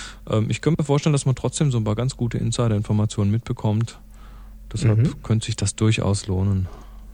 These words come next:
Speaker 2: Jetzt sehe ich gerade, das ist dann wahrscheinlich, die, die Aperture-Vorführung wird dann wahrscheinlich nicht der Gerald machen, weil der hat mir heute geschrieben, dass er am Freitag, den vierten April in Hannover sein will.
Speaker 1: Mhm.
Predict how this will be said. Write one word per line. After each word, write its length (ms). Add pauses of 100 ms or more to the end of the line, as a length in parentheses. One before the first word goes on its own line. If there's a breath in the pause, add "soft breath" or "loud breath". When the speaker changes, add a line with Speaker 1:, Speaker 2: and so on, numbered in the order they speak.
(560 loud breath)
Speaker 2:
Jetzt 200
sehe 100
ich 140
gerade, 320
das 160
ist 240
dann 120
wahrscheinlich, 540
die, 400
die 300
Aperture-Vorführung 880
wird 160
dann 160
wahrscheinlich 480
nicht 220
der 80
Gerald 480
machen, 320
weil 120
der 300
hat 180
mir 160
heute 280
geschrieben, 560
dass 240
er 160
am 160
Freitag, 420
den 180
vierten 440
April 520
in 240
Hannover 580
sein 360
will. 300
Speaker 1:
Mhm. 360